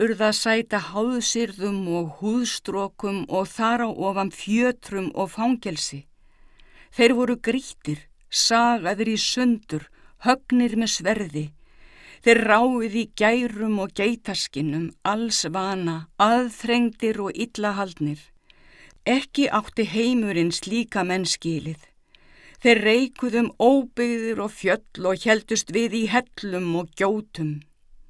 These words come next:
En þó að allir þessi menn fengju góðan vitnisburð fyrir trú sína, fengu þeir þó ekki að sjá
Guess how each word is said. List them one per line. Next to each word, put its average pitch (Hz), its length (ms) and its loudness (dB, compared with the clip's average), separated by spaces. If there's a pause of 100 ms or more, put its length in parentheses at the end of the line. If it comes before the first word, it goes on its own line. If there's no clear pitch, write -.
(760)
En 202 240 4
þó 220 240 4
að 214 140 8
allir 277 340 -2
þessi 220 400 -6
menn 165 400 -4
fengju 196 400 -4
góðan 226 540 -2
vitnisburð 214 640 -6
fyrir 240 240 0
trú 233 320 -8
sína, 165 460 -2 (580)
fengu 240 400 4
þeir 202 160 0
þó 214 140 -2 (180)
ekki 233 400 -4
að 165 160 -4
sjá 208 220 -2